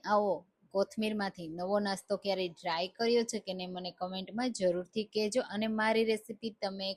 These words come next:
કઈ સિટીમાંથી જુઓ છો ને એ પણ મને કહેવાનું ભૂલતા નહીં, મને ખૂબ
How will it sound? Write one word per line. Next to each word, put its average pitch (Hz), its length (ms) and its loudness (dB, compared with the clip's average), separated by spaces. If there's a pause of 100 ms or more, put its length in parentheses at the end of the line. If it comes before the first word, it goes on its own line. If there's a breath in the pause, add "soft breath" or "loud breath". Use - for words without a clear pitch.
(100)
કઈ 196 260 2
સિટીમાંથી 214 640 -4
જુઓ 214 200 0 (100)
છો 190 120 -6
ને - 80 -16 (140)
એ 185 100 -2
પણ 196 200 -6
મને 180 220 -8
કહેવાનું 185 480 -4
ભૂલતા 180 400 -2
નહીં, 226 160 -2
મને 175 160 -6
ખૂબ 190 320 -10